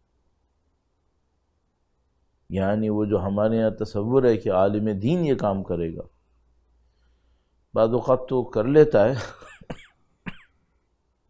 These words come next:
بعض اوقات بالکل نہیں کرتا، بعض اوقات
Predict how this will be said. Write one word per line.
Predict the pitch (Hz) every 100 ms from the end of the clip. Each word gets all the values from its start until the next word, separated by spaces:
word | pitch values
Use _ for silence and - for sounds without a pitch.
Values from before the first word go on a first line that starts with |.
| - _ -
بعض | 120 107
اوقات | - 92
بالکل | 95 95 95 127 127
نہیں | 131
کرتا، | 104 - - - _ - _ _ _ _ _ _ _ _ _ _ _ -
بعض | 92 104
اوقات | 110 113 107